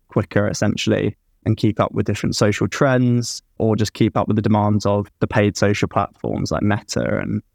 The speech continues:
platforms like that. So, yeah, that's probably a couple of the main things that go into social first, um, sort of content.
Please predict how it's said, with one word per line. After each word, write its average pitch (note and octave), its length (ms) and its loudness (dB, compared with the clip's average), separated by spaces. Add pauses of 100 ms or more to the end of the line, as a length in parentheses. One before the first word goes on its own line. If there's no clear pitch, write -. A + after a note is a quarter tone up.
(160)
platforms - 500 -4
like - 140 -2
that. - 240 -4 (380)
So, G#2+ 440 2 (240)
yeah, A2+ 180 4
that's A2+ 220 2
probably G#2+ 420 2
a - 40 0 (160)
couple A2 200 0
of G2+ 60 4
the G#2 60 4
main G#2 300 4
things G#2+ 320 2
that F#2 100 0
go F#2+ 180 2
into A2 600 0 (360)
social A2 440 2
first, - 520 -6 (260)
um, A#2+ 120 -2
sort - 180 -6
of - 40 -18
content. - 460 -2